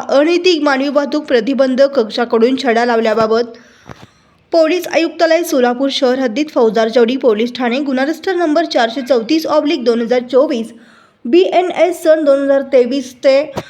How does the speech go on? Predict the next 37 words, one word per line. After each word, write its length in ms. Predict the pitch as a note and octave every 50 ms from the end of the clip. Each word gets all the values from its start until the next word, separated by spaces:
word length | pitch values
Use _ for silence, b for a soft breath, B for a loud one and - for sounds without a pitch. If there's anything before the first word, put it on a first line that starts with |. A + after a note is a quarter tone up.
| B B B B -
कलम 320 | - C4+ C4 C#4+ D4+ D#4+ -
एकशे 300 | - - C4+ A#3 - E4
सदोतीस 540 | D4+ D#4 C4 A#3 C4 C4+ A#3 D4 D4 C#4+ C#4+
दोन, 200 | A#3+ B3+ C4 C#4
एकशे 280 | C#4 B3 A#3+ - C#4 C4+
त्रेचाळीस 560 | A3+ C4 B3+ A#3+ A#3 A#3+ C#4 C4+ C#4+ C#4+ C#4+
प्रमाणे 360 | - C#4+ C4 B3+ B3+ B3+ C4+
दिनांक 400 | C4+ C4 B3 A#3+ A#3+ B3 A#3+ B3+
सात 380 | C4 C4 C4 - B3+ B3+ C4 B3+ -
सात 140 | D4 C#4 C#4
दोन 200 | A3+ B3+ A#3 A#3
हजार 200 | B3+ B3 B3 B3+
चोवीस 420 | B3+ B3+ C#4 B3 A#3+ C4 C4+ B3+ C#4
रोजी 260 | C#4 B3+ A3 A3+ B3+
गुन्हा 260 | A#3+ A#3+ B3 A#3+ A#3+
दाखल 360 | A#3+ A#3 B3 A#3 A#3+ B3 A#3 A#3+
असून 360 | G#3 D4 D4+ E4 C#4+ A3 A3 G#3+ B B B B B B B B
सदर 280 | - - D#4 D4+ E4 F4
गुन्ह्यातील 460 | E4+ E4+ E4+ E4 E4 D4 D4+ F4 E4+
अल्पवयीन 680 | - - C4+ C#4+ D4 C4+ D4 D4+ D4+ D4 C#4+ C#4+ D4 D#4
बालिकेस 640 | D4 C#4+ B3+ A#3+ B3+ B3 B3 C4 B3 C4+ C4+ - C#4+
गुन्ह्यातील 720 | A3+ A#3+ A#3+ A#3+ A#3+ A#3+ B3 B3 B3 - - D#4 B3+ G#3 G#3 G#3+ G#3+ B B B B B B -
निष्पन्न 520 | D4+ D#4 - - - E4+ E4+ E4+ F4 F#4
सराईत 520 | F4 F4 D#4+ C#4+ C#4+ C#4 C#4+ D4 C4+ -
आरोपी 560 | D#4+ - - B3 B3+ B3+ B3+ C4 B3+ D4+ D4 C#4+
नामे 340 | C4+ C4 A#3+ A#3 A#3+ B3+ C4+ C4+ -
अभिषेक 480 | A#3 A#3 G#3 B3+ A#3+ B3 C4+ B3+ G#3+
दत्तात्रय 480 | G#3+ A#3+ A3+ A#3 B3 B3 A#3+ B3 B3 B3+
जमादार 480 | A#3+ A3+ A#3+ A3+ A3+ A3+ A3+ A#3+ B3+ C4
राहणार 360 | C4+ C4+ A#3+ A3+ A3+ A3 G#3+
जुनी 280 | B3 A3 A#3 A3+ B3 C#4
मिल 220 | C#4+ D4+ D#4+ D#4+ D4+
चाळ 240 | D4+ D#4 C#4+ D4+
मुरारजी 480 | D#4 D#4 C#4+ A#3 A#3 A#3 A#3 A3+ A#3+ C4+
पेठ 260 | C4 B3+ B3 C4 C4
सोलापूर 460 | B3+ - B3+ A3 A3+ A3+ A3+ B3+ B3+
यांनी 360 | A#3+ B3 C4 C#4 C#4+ C#4 B3+